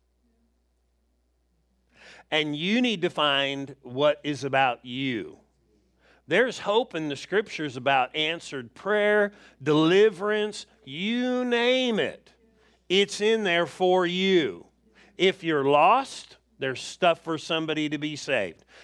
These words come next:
I mean, the Bible covers stuff.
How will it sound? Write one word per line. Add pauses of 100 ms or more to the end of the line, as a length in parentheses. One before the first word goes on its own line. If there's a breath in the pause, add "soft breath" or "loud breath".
I
mean,
the
Bible
covers
stuff.